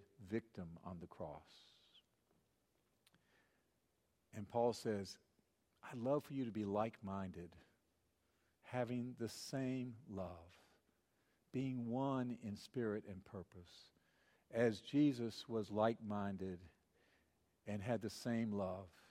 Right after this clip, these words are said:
and was one in spirit and purpose with the God of love, the Father of love, our Father in heaven."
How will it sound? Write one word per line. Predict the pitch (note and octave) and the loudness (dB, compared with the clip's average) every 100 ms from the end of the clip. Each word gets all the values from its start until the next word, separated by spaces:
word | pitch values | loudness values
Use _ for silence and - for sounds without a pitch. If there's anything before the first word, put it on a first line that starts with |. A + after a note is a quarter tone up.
| - | -14
and | A#2+ A2 | -8 -4
was | G#2+ | -4
one | G#2 A#2+ B2 B2 B2 | -4 0 2 2 -2
in | A2+ G2+ | -6 -6
spirit | - - A#2+ A#2 | -4 0 2 0
and | A2+ G2+ | -2 -10
purpose | - G#2+ - F#2 - - - _ - _ | -6 -8 -8 -12 -12 -14 -16 _ -20 _
with | A2+ - | -6 -4
the | A#2+ | -6
God | - G#2+ G2+ G2 | 0 2 2 0
of | F2+ | -4
love, | F#2+ F#2 E2+ G2+ - - - - - | -4 -4 -4 -10 -14 -20 -20 -18 -14
the | |
Father | G2+ - G#2+ G2+ F#2+ | -12 -4 0 2 0
of | G2 F#2+ F#2+ | -6 -12 -10
love, | F#2 E2+ G#2 G#2+ - - _ _ _ | -10 -10 -14 -20 -20 -20 _ _ _
our | G2+ G#2 | -2 -2
Father | G2 - F#2+ F2+ F2+ F2 - - | -2 -4 -4 -4 -8 -14 -16 -16
in | E2+ | -16
heaven." | - E2 | -16 -18